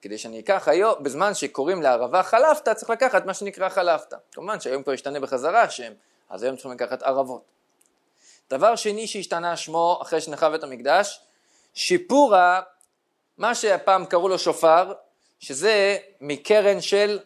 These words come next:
איל, שהוא כפוף, מה שאנחנו תוקעים איתו בראש שנה.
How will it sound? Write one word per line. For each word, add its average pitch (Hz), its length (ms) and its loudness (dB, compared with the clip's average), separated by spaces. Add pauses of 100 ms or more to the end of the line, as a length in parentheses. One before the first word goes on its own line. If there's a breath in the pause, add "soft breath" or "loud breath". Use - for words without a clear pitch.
איל, 151 520 2
שהוא 139 240 -6
כפוף, - 640 0 (320)
מה 165 80 -4
שאנחנו 165 240 -2
תוקעים 190 300 -4
איתו 175 160 0
בראש 165 320 -2
שנה. 180 260 0